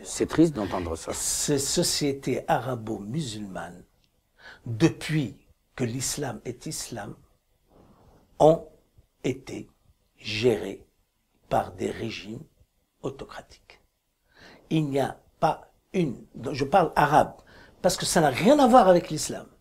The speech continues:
Speaker 2: C'est
Speaker 1: Non, parce que vous
Speaker 2: culturel.
Speaker 1: venez de dire depuis que l'islam est islam.
Speaker 2: Que depuis, depuis l'islam dans le monde arabe.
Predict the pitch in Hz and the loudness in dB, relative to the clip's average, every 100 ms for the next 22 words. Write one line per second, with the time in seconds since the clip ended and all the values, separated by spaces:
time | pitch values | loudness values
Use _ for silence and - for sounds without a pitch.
0 | _ - - - - - - 165 - 127 | _ -20 -20 -20 -8 0 4 4 2 8
1 | 233 208 - 165 277 170 175 170 131 190 | 10 10 10 12 12 12 12 10 10 8
2 | 156 156 170 156 147 - 170 147 131 123 | 8 8 6 6 4 6 6 4 2 4
3 | 143 92 - 143 135 123 135 151 131 196 | 6 6 2 -4 -4 -6 -2 0 4 4
4 | 175 160 156 208 196 208 - | 6 8 10 12 12 12 12